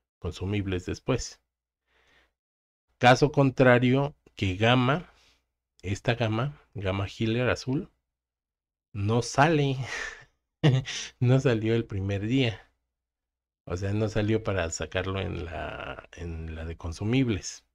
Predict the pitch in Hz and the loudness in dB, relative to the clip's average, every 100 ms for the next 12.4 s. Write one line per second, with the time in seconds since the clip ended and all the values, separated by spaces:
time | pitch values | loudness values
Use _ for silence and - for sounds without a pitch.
0 | _ _ _ - 110 110 120 147 147 147 | _ _ _ -8 -4 0 4 4 4 -2
1 | - 131 120 127 123 110 113 113 113 113 | -2 0 2 0 -2 -2 0 0 0 0
2 | 113 135 127 - - 92 92 92 - 104 | 2 0 0 -6 -10 -6 -4 -6 -4 -6
3 | 95 87 82 73 80 92 90 - 95 98 | -4 -6 -8 -8 -10 -10 -12 -10 -8 -8
4 | 92 - 92 90 87 82 107 101 104 - | -8 -8 -6 -6 -6 -6 -6 -6 -8 -6
5 | 101 107 156 - _ _ _ _ _ _ | -4 -4 -6 -10 _ _ _ _ _ _
6 | _ _ _ _ 110 110 117 127 147 196 | _ _ _ _ -2 2 4 6 4 2
7 | - _ _ _ _ - 110 120 123 95 | -6 _ _ _ _ -2 0 0 0 -2
8 | - 90 95 113 - _ 90 87 90 95 | -4 -2 -2 -2 -6 _ -10 -8 -4 -2
9 | 104 98 95 90 87 - 92 104 104 - | -2 -4 -6 -6 -8 -8 -6 -6 -6 -10
10 | _ _ _ - 87 - - - 104 113 | _ _ _ -18 -14 -12 -12 -6 -2 -2
11 | 92 - 98 104 - 117 90 - 101 107 | -4 -4 -4 -4 -6 -6 -6 -6 -6 -6
12 | - 127 151 | -6 -6 -6